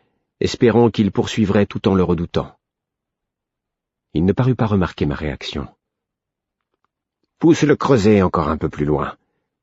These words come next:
mais sois prudent. S'il explose,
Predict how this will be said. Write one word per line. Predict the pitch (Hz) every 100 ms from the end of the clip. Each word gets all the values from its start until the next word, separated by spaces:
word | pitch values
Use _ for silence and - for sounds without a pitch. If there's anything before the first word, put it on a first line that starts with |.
| -
mais | 65 73 73 80
sois | - 80
prudent. | - 156 156 - - _ _ _ _
S'il | - 78 104
explose, | - - 113 147 156 147